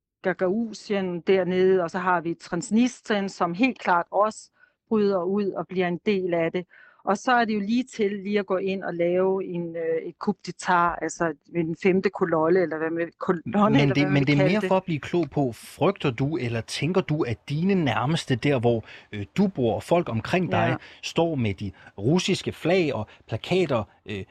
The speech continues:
Speaker 2: med Putin og klapper, øh, hvis det skulle komme der til, at Rusland invaderer Moldova?
Speaker 1: En del af befolkningen, ja.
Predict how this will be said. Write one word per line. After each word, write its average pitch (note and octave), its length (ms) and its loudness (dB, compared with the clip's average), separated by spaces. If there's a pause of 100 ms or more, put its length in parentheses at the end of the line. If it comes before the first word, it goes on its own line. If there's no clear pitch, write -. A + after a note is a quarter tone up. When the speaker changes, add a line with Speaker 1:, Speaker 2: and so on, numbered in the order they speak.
(120)
Speaker 2:
med G#2 120 -8
Putin F3 520 0 (140)
og B2+ 140 -2
klapper, C#3 420 2 (220)
øh, A#2+ 220 2 (140)
hvis C3 180 0
det C3+ 120 0
skulle - 180 -6
komme B2+ 220 2
der A#2+ 140 2
til, - 140 -2
at A2 80 2
Rusland A2 440 -2
invaderer G#2+ 840 -2
Moldova? G2 360 -6 (840)
Speaker 1:
En G3+ 260 2
del D4+ 220 2
af G3 120 -2
befolkningen, F3+ 760 -2
ja. D#3 240 0